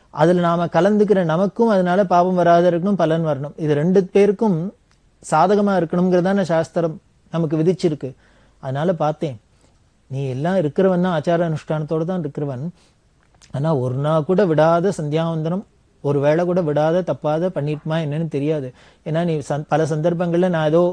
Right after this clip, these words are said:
காரியம் சொல்றேன், நீ வழியில போக வேண்டியிருக்கு, வாசல்ல போக வேண்டியிருக்கு, அப்படி போக வேண்டியிருக்கு, இப்படி போக வேண்டியிருக்கு. அப்ப ஏதானும் காலாகாலத்துல சந்தியாவந்தனம் பண்ண முடிஞ்சுதா, தப்பி இருக்கலாம், தப்பாத இருக்கலாம், இது மாதிரிலாம் ஏதோ நடந்திருக்கலாம். அதைத்தான் பார்த்தேன். அதனால நம்மள அறியாது நம்ம ஏதானும்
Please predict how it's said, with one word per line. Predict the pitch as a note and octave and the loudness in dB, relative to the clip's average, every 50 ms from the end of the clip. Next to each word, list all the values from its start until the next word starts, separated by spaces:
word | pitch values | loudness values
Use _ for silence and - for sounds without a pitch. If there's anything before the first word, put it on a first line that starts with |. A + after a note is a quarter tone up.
| - _ _ | -4 _ _
காரியம் | - D#3 D#3 D#3+ E3 D#3+ D3 - | -2 -2 0 0 0 -2 -2 -2
சொல்றேன், | D3+ C#3+ E3 F3 F3 | -2 -2 0 -2 0
நீ | D#3+ | 0
வழியில | D3+ D3+ D#3+ E3 D#3+ D3+ | 0 0 2 2 0 0
போக | C#3 D#3 D3+ | -2 -2 -2
வேண்டியிருக்கு, | D#3 D#3+ D3+ D#3+ - F3 D#3 | -2 -2 -4 -4 -2 -2 0
வாசல்ல | D3 D3 - E3 D#3 D#3 | 0 0 -2 -2 -4 -4
போக | C#3+ D#3 D#3 D3+ | -4 -2 -4 -2
வேண்டியிருக்கு, | D3 D3 D3 D3 - E3+ | -4 -6 -6 -4 -4 -4
அப்படி | D#3 D3 D3+ | -2 -2 -4
போக | C#3 D3+ D3+ | -4 -4 -4
வேண்டியிருக்கு, | D#3+ D#3+ E3 D#3 D3+ C3+ | -4 -4 -6 -6 -6 -10
இப்படி | B2+ C#3 | -10 -8
போக | C#3+ D3+ | -6 -6
வேண்டியிருக்கு. | D3+ D3+ C3+ C3 - C3+ B2+ _ _ _ _ _ _ - | -6 -6 -10 -12 -14 -14 -16 _ _ _ _ _ _ -10
அப்ப | C3+ C3 _ - D#3+ D#3 | -10 -10 _ -2 0 2
ஏதானும் | D3+ C#3+ D3+ D#3 E3+ F#3 F#3 F3 | 2 2 0 0 0 -2 -2 0
காலாகாலத்துல | E3+ D3+ D3+ D#3 D3+ D3 D3+ D3+ D3+ D3 F3 E3 - | 0 0 2 2 2 2 2 0 0 -2 -4 -4 -4
சந்தியாவந்தனம் | D#3 D3 D3 D#3 D#3 D#3 D3 C#3+ C#3+ C#3+ C3+ C#3 | -6 -6 -4 -4 -4 -4 -4 -6 -6 -6 -6 -8
பண்ண | C#3+ D3 D#3 | -6 -6 -6
முடிஞ்சுதா, | D3 C#3+ C#3 C3 C#3+ C3+ C#3 D3 D3 D3 | -6 -6 -6 -6 -6 -4 -4 -2 -2 -2
தப்பி | C#3+ D3 - - D#3 C3+ | -4 -6 -6 -6 -6 -6
இருக்கலாம், | C#3+ - D3+ D3 D3+ D3 C3+ | -4 -6 -4 -4 -4 -4 -6
தப்பாத | C#3 B2+ - D3 D3 C#3+ D3 | -8 -6 -4 -4 -4 -2 -4
இருக்கலாம், | C#3+ C#3+ - D3 C#3+ D#3 _ | -6 -6 -6 -8 -8 -8 _
இது | - C3+ C3 | -10 -8 -8
மாதிரிலாம் | B2+ C3+ C#3 E3 F3 D#3+ | -6 -6 -4 -4 -2 -2
ஏதோ | C#3 D3+ | -2 -2
நடந்திருக்கலாம். | E3 D3+ C3 D3 D3+ D#3+ E3+ E3 D#3+ D#3 C#3 - - _ _ _ _ _ _ _ _ _ _ _ _ _ _ _ _ _ _ _ _ _ _ _ _ _ | -4 -4 -6 -6 -4 -6 -6 -6 -6 -10 -10 -10 -12 _ _ _ _ _ _ _ _ _ _ _ _ _ _ _ _ _ _ _ _ _ _ _ _ _
அதைத்தான் | - C3 C3 B2 _ D#3+ E3+ F#3+ | -10 -8 -8 -6 _ -4 -4 -4
பார்த்தேன். | E3 D3+ C#3+ C#3+ - D3 C#3+ - _ _ _ _ | -4 -4 -6 -6 -8 -10 -14 -14 _ _ _ _
அதனால | - B2+ B2 C3+ D#3 F3 D#3+ C#3 - - - | -16 -14 -10 -6 -4 -4 -4 -4 -8 -10 -10
நம்மள | B2+ B2+ C3+ C#3 D3+ D3+ D3+ | -8 -8 -4 -2 -2 0 0
அறியாது | D3 D3 E3 E3+ E3+ E3+ E3+ E3+ G3 G#3+ | 2 2 2 2 4 4 2 2 2 2
நம்ம | G#3 G3+ F#3 E3+ D#3+ D#3 | 0 0 0 -2 -2 -2
ஏதானும் | D#3 D#3+ E3 F3+ F#3 G3 F#3 | 0 0 0 0 0 -2 -2